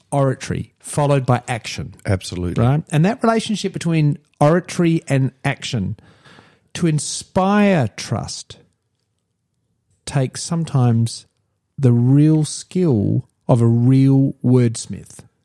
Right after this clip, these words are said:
Speaker 1: And you look at some of these world leaders, it's quite incredible what transformational and positive, when used for the positive, power they can have.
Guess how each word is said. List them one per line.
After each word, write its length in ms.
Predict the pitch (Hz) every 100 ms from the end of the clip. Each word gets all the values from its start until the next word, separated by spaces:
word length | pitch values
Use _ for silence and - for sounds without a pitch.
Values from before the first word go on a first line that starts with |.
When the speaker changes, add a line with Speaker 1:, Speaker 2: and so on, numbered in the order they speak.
| _ _
Speaker 1:
And 140 | - 147
you 100 | 156
look 140 | 175
at 80 | 196
some 160 | 180 170
of 80 |
these 200 | 151 147
world 280 | 123 139 127
leaders, 420 | 170 180 123 110 - - _ - _ _ _
it's 120 | -
quite 320 | - - 214 -
incredible 720 | 143 - - 185 180 117 107
what 280 | 135 - _ _ -
transformational 1080 | - - 170 160 170 - 156 139 139 - 135 139
and 280 | 139 135 -
positive, 580 | - 190 185 147 101 - - -
when 400 | - 135 160 165
used 520 | 139 151 147 104 - - _
for 100 | -
the 80 | 107
positive, 500 | 123 139 117 101 - _ _ _ _
power 360 | - 135 117
they 140 | 120 117
can 200 | - 113
have. 300 | 107 104